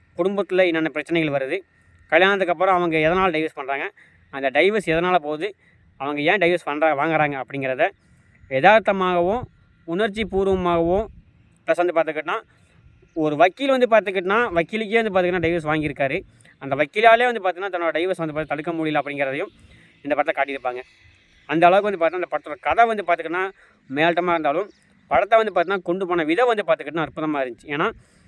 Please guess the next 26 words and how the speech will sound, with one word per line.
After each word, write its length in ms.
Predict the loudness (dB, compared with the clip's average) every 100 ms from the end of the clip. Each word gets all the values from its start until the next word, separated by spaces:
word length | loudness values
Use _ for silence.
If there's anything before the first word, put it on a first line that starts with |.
| _
இந்த 160 | -10 -4
படத்தை 280 | -2 0 0
வந்து 80 | 0
பார்த்தீங்கன்னா 360 | 0 0 -2 -4 _ _ _ _ 2
காமெடியா, 680 | 4 4 2 2 4 2 -2 _ -8
நகைச்சுவையா, 680 | -4 -2 -2 2 4 4 0 -18 -20 -20 -20 -10
நம்ம 200 | -2 2
எல்லாத்துக்கும் 340 | 2 0 -6 -2
புரியிற 300 | 0 2 2
மாதிரி 560 | 2 0 -2 -6 -6
ஈஸியா 320 | -4 -2 0 2
வந்து 160 | 0
பார்த்தா 240 | -2 -4 -4
கொண்டு 160 | -6
போயிருந்தாங்க. 320 | -6 -6 -8 -10 _ _ _ _ -2
அதனால 300 | 0 2 2
தான் 120 | 2
வந்து 260 | 0 -2 0
பார்த்தீங்கன்னா 20 |
படம் 260 | 0 2
வந்து 160 | 2 0
பார்த்தீங்கன்னா 240 | -2 -2
இன்னைக்கு 360 | -4 -4 -8 -10 -14 -20 -8
ஓ 120 | -2 0
டி 120 | 0
டில 140 | 0